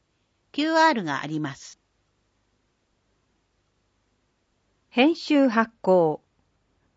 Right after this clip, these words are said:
Speaker 2: 茨城県日立市市長公室、広報戦略課。郵便番号三一七の八六零一。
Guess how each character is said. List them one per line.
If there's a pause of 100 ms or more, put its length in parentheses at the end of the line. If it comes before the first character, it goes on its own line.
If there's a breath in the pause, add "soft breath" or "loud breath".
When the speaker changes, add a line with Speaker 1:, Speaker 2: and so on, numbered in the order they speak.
Speaker 2:
茨
城
県
日
立
市 (260)
市
長
公
室、 (400)
広
報
戦
略
課。 (1200)
郵
便
番
号 (460)
三
一
七
の (240)
八
六
零
一。